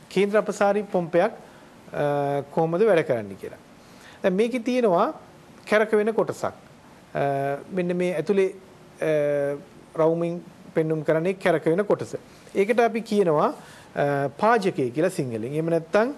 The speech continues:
වෝටර් ෆෑන් කියලා හරි, අ, ගොවි මහතුරු බඹර කියලා පාවිච්චි කරනවා නම.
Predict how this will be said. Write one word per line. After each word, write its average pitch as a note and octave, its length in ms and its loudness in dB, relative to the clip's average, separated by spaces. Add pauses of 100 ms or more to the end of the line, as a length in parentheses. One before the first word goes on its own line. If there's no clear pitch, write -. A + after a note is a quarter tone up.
(360)
වෝටර් G3 280 2
ෆෑන් F3+ 320 0
කියලා C#3+ 320 0 (160)
හරි, G3+ 280 0 (440)
අ, C#3 640 -2
ගොවි F3+ 180 2
මහතුරු F#3 400 -2
බඹර F3+ 400 2 (260)
කියලා D#3+ 280 -2 (220)
පාවිච්චි D3+ 360 0
කරනවා C#3 260 -2
නම. C#3 160 -4